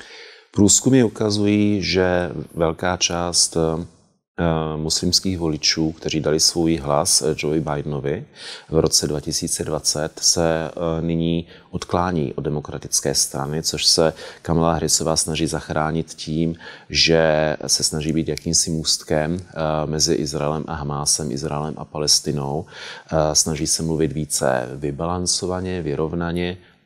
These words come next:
Ano, Izrael potřebuje naši podporu, ale musíme najít řešení. Musíme, eh, podpořit i, eh, palestinskou snahu o, eh, mírové řešení a o nějakou míru nezávislosti. Tedy, eh, je značně, eh,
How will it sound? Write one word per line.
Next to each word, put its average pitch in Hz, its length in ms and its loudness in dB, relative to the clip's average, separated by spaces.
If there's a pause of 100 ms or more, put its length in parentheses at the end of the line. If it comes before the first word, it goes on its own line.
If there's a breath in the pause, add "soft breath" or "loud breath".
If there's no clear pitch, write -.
Ano, 92 400 2
Izrael 78 380 0
potřebuje 87 500 -2
naši 87 260 -2
podporu, - 520 0
ale 78 100 -2
musíme 82 520 0
najít 80 240 -4
řešení. 73 520 -2
Musíme, 80 560 2
eh, - 360 -8 (180)
podpořit 80 640 0
i, 76 300 6
eh, 73 240 -2
palestinskou 73 600 -2
snahu 80 580 2
o, 71 300 4
eh, - 280 -14 (200)
mírové 92 480 2
řešení 85 640 0
a 76 360 0
o 78 60 -6
nějakou 78 720 0
míru 73 320 -2
nezávislosti. 71 1080 -4 (440 loud breath)
Tedy, 87 360 6
eh, - 40 -8 (240)
je 87 340 6
značně, 82 720 2
eh, - 240 -20